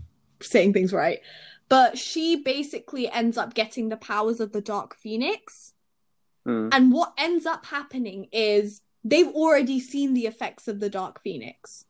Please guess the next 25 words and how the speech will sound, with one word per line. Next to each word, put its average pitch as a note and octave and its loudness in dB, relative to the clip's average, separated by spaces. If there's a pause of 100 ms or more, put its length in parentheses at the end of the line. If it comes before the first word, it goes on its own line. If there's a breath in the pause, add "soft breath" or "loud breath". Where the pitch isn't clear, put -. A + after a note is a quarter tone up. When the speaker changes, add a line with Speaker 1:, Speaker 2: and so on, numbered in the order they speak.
Speaker 1:
with G#3+ 6
Jean A3+ 6
Grey G3+ 4
already. G3 2 (880)
So B3+ 4
they B3+ 2
know A#3+ -2
how A#3 -6
much A3+ -10
of G#3+ -10
a F#3+ -6
threat A#3 -8
this G3 -8
is F#3+ -8
going F#3+ -2
to F#3+ -12
be. E3+ -6 (260)
So - 4
the B3 8
Avengers C#4 2
come A3+ -8
in G3+ -4
like, G3 -8 (120)
"Hey, G3+ 0 (560)
guys, G3+ -2